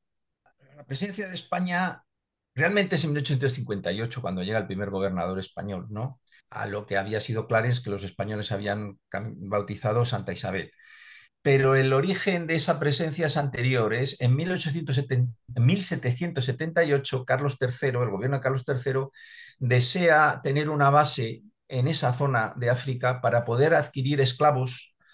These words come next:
y llevarlos a, sobre todo a Cuba ya, eh, bueno, América, la América española, las colonias americanas, sin ne-,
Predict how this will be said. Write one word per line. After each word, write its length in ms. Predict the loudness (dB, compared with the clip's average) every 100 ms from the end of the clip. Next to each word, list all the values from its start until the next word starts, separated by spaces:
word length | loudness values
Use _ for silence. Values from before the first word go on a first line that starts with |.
| _ _ _ _ _ _ _ _ -4
y 80 | 0
llevarlos 420 | 2 2 2 2
a, 220 | 4 2
sobre 240 | 0 -6
todo 160 | 0 2
a 120 | 2
Cuba 260 | 0 2 2
ya, 340 | 2 0 -2 -10
eh, 300 | -10 -10 -8
bueno, 180 | -8 -8 -6
América, 400 | 0 0 2 2
la 80 |
América 360 | 2 2 2 2
española, 360 | 0 -2 -2 0
las 120 | -2
colonias 380 | -2 0 0 0
americanas, 480 | 0 0 0 -2 -6 -6 0
sin 240 | 2 4
ne-, 380 | 2 0 0